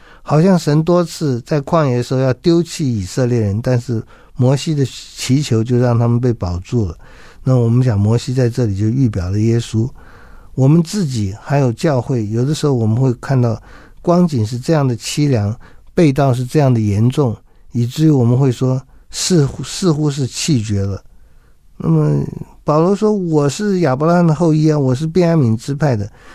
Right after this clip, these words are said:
神没有弃绝他预先所知道的百姓。你们觉得悲哀吗？你们觉得绝望吗？你们觉得神家荒凉吗？哎呀，以利亚的时候是怎么说的？以利亚在神面前控告以色列人，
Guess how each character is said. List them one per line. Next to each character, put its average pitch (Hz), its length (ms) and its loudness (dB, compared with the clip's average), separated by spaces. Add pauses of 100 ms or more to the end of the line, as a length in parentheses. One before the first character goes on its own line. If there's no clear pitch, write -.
(120)
神 160 300 2
没 202 220 4
有 143 140 2
弃 135 320 -6
绝 117 200 -4
他 127 160 0
预 147 160 0
先 127 200 0
所 98 200 -2
知 120 200 -8
道 120 200 -2
的 95 80 -2
百 85 200 -6
姓。 107 300 -4 (680)
你 143 120 4
们 175 160 6
觉 165 160 2
得 165 140 2
悲 170 260 2
哀 170 200 2
吗？ 160 180 2
你 143 160 2
们 165 160 4
觉 160 140 2
得 156 140 2
绝 131 220 0
望 156 260 4
吗？ 139 120 0
你 135 160 2
们 156 160 4
觉 147 140 0
得 151 100 0
神 135 260 0
家 151 200 0
荒 156 260 0
凉 117 180 2
吗？ 120 200 -2 (600)
哎 180 240 4
呀， 131 540 2 (160)
以 156 200 2
利 208 140 4
亚 151 180 2
的 156 120 -2
时 151 140 -4
候 147 140 2
是 139 120 -8
怎 127 160 -4
么 117 120 2
说 139 260 -2
的？ 117 180 -2 (440)
以 160 140 2
利 202 120 4
亚 165 180 4
在 175 160 0
神 147 220 -2
面 165 200 2
前 139 200 0
控 175 280 0
告 135 200 2
以 104 100 2
色 123 200 -2
列 113 120 2
人， 107 120 -2